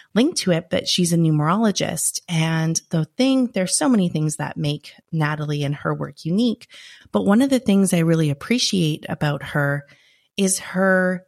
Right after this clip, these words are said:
desire to look at things from a different perspective and to just not do what everybody else does. Like, she truly is this modern day philosopher. And she's really, really,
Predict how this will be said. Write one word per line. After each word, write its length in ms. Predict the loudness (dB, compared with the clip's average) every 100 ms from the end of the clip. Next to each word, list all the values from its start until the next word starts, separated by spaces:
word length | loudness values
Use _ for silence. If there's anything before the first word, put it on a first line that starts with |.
| _ -14 -4
desire 1040 | 0 0 0 0 0 0 0 0 -2 -4 _ _ _ _ _ _
to 640 | -4 0 2 2 2 0 -6
look 360 | -10 -8 -6
at 120 | -4 2
things 280 | 2 4
from 180 | 2 2
a 20 |
different 320 | 2 0 0 0
perspective 840 | -2 -2 -2 -4 -4 -2 -2 -4 -12 -20 -20 _
and 220 | 0 2 2
to 140 | -2
just 340 | 0 0 2
not 400 | 2 2 0 -2
do 180 | -2 2
what 160 | 2 2
everybody 460 | 0 -2 -2 0 0
else 200 | 0 -2
does. 520 | 0 0 2 2 2
Like, 140 | 2 0
she 180 | 0 -2
truly 480 | -4 0 2 2 0
is 280 | -2 -2 -2
this 240 | -4 0
modern 520 | 0 0 0 2 0
day 180 | 0 -2
philosopher. 840 | -2 -4 -4 -4 -4 -2 0 0 -2 -12 -18 -20 -10 0
And 180 | 0
she's 500 | 2 0 2 2 0 -4 -8
really, 720 | -6 -2 2 2 2 0 -2
really, 640 | -2 0 0 0 -2 -4